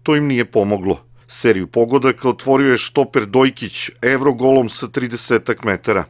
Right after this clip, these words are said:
Na dva nula povisio je Spasić, da bi dominaciju Radničkog u drugom poluvremenu potvrdili Mančić i još jednom Spasić za konačnih Radnički Radan četiri nula.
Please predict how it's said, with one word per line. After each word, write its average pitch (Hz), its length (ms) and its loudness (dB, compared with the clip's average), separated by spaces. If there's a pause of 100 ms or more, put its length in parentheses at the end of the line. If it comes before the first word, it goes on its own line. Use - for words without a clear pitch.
(140)
Na 110 100 -4
dva 107 260 0
nula 131 240 0
povisio 131 480 -2
je 123 60 0
Spasić, - 680 -4 (140)
da 127 140 0
bi 123 80 -4
dominaciju 127 640 -2
Radničkog 131 680 -2 (100)
u 165 100 -2
drugom 156 380 2
poluvremenu 143 600 0
potvrdili 139 800 0 (220)
Mančić 135 640 -2
i 143 40 -4
još 147 260 0
jednom 135 320 0
Spasić 127 680 -2
za 123 160 0
konačnih 143 720 0
Radnički 139 560 0
Radan 123 460 2
četiri 117 420 -2
nula. 92 340 0